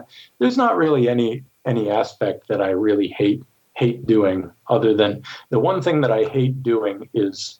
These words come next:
rushing something. Um, and I think that's just kind of part of the way, the way that I'm made up. I, I,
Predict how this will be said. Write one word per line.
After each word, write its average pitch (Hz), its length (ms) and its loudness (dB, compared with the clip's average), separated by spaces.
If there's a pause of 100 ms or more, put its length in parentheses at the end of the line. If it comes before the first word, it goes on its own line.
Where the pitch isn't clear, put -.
rushing 110 560 0
something. 110 680 -2 (320)
Um, 92 600 -2 (260)
and 98 340 0
I 101 100 4
think 131 220 0
that's 113 180 0
just - 260 -4
kind 98 160 2
of 101 260 -2 (280)
part 120 180 2
of 107 60 2
the 117 100 -2
way, 113 440 0 (260)
the 123 100 -4
way 123 200 2
that 113 160 2
I'm 110 200 0
made 110 260 2
up. 104 240 0
I, 101 200 -4
I, 104 160 -6